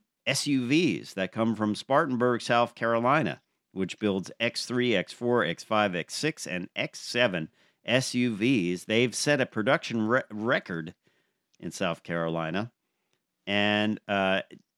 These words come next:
in, uh, B M W Spartanburg plant, they produced a total of four hundred and eleven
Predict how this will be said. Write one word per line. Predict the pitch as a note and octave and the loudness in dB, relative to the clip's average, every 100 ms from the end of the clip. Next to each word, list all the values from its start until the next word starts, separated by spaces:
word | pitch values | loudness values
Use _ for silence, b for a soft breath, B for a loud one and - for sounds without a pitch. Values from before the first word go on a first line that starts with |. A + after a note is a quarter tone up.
| _ | _
in, | A2+ G#2+ G#2 | -2 0 2
uh, | G2+ G2 F#2+ | 2 2 2
B | F#2+ C#3 | 4 4
M | C#3 | 6
W | C3 B2+ B2+ A#2 | 4 2 2 0
Spartanburg | - C#3 D#3+ C3 A#2 G#2+ | 0 0 2 2 2 0
plant, | - C#3 B2+ G2+ | -4 -2 0 -2
they | G2 G2+ | -2 -6
produced | - G#2 B2+ B2+ G#2 | -6 -6 -6 -4 -8
a | |
total | - B2 C3 A#2 | -6 -4 0 2
of | F#2 | 0
four | - - C#3+ E3 F3+ | 0 -8 0 2 4
hundred | D#3+ E3 D#3 C3 | 2 0 0 2
and | G#2+ G#2 | 2 4
eleven | G#2+ B2+ C#3 C3+ | 4 4 4 2